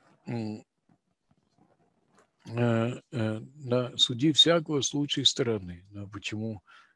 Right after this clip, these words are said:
э, как это, какое это имеет отношение и так далее, да, всё, э, м, раскрывается, если мы представляем себе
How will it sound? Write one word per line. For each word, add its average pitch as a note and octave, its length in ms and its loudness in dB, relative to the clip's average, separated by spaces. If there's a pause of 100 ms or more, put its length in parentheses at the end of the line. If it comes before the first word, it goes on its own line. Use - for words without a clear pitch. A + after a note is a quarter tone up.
(160)
э, G#2+ 200 -4
как G2 260 -4
это, G#2 240 -4
какое G2+ 380 -4
это G#2 120 -6
имеет G2+ 280 -8
отношение B2 680 -4
и A2+ 60 -10
так A#2+ 200 -6
далее, D#3+ 400 -4
да, D3 240 -2 (400)
всё, E3+ 480 2 (320)
э, D3+ 60 -4
м, B2+ 800 0
раскрывается, C3 920 2
если A2 400 2
мы A2 160 -2
представляем A#2+ 600 -2
себе G#2+ 400 -2